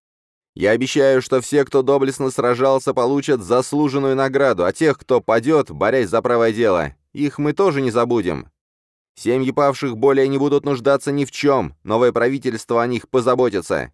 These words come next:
Мы стоим у истоков социального государства и просто обязаны победить». На этом моменте я замолкаю и даю людям возможность помечтать о светлом будущем. Не факт, что оно будет таким красочным, как я себе представляю,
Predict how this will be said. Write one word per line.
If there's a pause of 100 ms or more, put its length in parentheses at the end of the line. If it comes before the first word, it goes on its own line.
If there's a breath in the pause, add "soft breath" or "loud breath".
(140)
Мы
стоим
у
истоков
социального
государства
и
просто
обязаны
победить». (640)
На
этом
моменте
я
замолкаю (100)
и
даю
людям
возможность
помечтать
о
светлом
будущем. (300)
Не
факт,
что
оно
будет
таким
красочным,
как
я
себе
представляю,